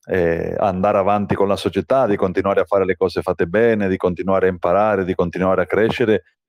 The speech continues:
per poter sì, eh, creare un progetto, tra virgolette, nuovo,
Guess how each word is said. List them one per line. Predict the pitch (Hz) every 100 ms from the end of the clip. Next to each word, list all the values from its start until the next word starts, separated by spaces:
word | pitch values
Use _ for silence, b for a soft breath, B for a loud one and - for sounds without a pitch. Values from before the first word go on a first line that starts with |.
| _
per | - 95
poter | - 90 107 98
sì, | - 107 110 107
eh, | 90 85 82 80 78 80 82 _ _ _ _
creare | - 98 107 104
un | 104
progetto, | 95 98 87 107 - 107 95 95 95 95 87 - b b _
tra | 110
virgolette, | 104 104 107 110 110
nuovo, | 104 110 117 101 110 131